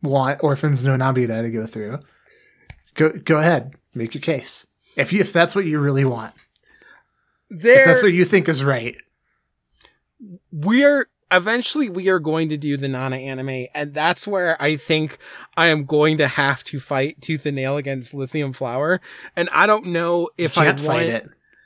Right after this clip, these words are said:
Speaker 2: I don't know
Speaker 1: <laughs>
Speaker 2: if I, if I want to try and make the case now with Orphans no Namida, just knowing that probably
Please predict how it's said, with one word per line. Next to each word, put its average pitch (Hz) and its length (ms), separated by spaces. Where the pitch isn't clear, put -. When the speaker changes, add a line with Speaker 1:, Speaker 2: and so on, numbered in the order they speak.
Speaker 2:
I 185 120
don't 240 180
know 202 380
Speaker 1:
<laughs> - 80
Speaker 2:
if 190 180
I, 170 340
if 165 200
I 160 140
want 160 280
to 170 60
try 156 260
and 165 100
make 151 180
the 147 100
case 143 280
now 131 220
with 127 160
Orphans 135 400
no 131 100
Namida, 127 400
just 139 280
knowing 185 420
that 170 160
probably 151 720